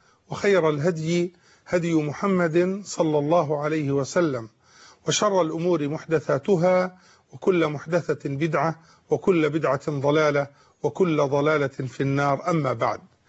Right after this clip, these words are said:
فإن التوبة باب فتحه الله تعالى لعباده الخطائين المذنبين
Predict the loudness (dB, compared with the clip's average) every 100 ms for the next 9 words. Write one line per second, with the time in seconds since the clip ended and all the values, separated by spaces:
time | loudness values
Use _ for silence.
0 | _ -20 -20 -10 -2 2 2 2 2 2
1 | 4 2 2 2 0 -2 0 2 2 0
2 | -2 -2 -8 -6 -4 -2 -2 -2 -2 -2
3 | 0 0 0 -2 0 2 2 2 0 0
4 | -6 -20 -20 _ 0 2 4 2 2 0
5 | -2 -2 -2 -2 -6 _ _ _ -2 -2
6 | -2 -6 -2 -2 2 2 2 0 -6 -14
7 | _ _ -4 -2 0 -2 -2 0 2 4
8 | 4 0 -6 -12